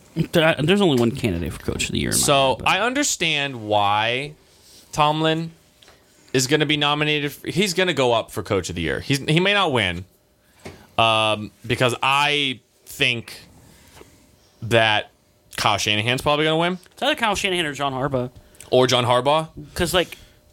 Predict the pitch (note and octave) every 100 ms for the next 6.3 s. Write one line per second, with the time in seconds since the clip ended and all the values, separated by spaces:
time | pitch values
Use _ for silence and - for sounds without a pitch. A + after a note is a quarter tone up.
0 | _ _ _ _ - B2 A#2+ G#2+ G2 F#2
1 | C#4+ E4+ E4+ D4 F#3+ - A3 D#4 E4+ D4+
2 | F#3+ F3 F3+ F3+ E3+ F#3 F3 F3 F3+ -
3 | C#3+ - C#3 C#3+ C#3+ - D3 D3+ - -
4 | - - - - - D3+ D3 C3+ C3 -
5 | - C3+ C#3 C#3+ C#3 A#2 B2+ A#2+ B2+ A#2+
6 | A#2 A#2 A#2+